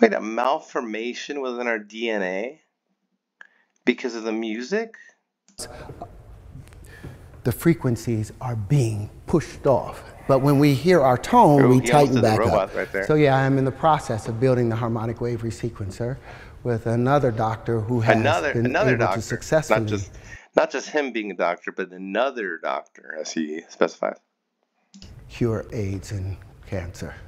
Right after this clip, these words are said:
Speaker 1: He, so he's ba-, is he saying he can cure aids and cancer by, like, playing music to people? Because that's, that's a very dangerous, you know,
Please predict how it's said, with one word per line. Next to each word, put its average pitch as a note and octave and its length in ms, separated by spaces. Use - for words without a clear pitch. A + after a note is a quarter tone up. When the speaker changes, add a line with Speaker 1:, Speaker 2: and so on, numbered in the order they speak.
Speaker 1:
He, - 140
so G3 120
he's G#3 300
ba-, F#3 240
is F#3 140
he C4 120
saying B3+ 360
he G#3+ 100
can G#3 240
cure D3+ 460
aids A#2 640
and A2 180
cancer A2 600
by, G#2 260
like, F#2 320
playing G#2 680
music F#2+ 720
to D3 100
people? D3+ 360
Because B2 360
that's, - 580
that's A#3+ 360
a C3 40
very G#2+ 100
dangerous, - 560
you A2+ 120
know, E2 380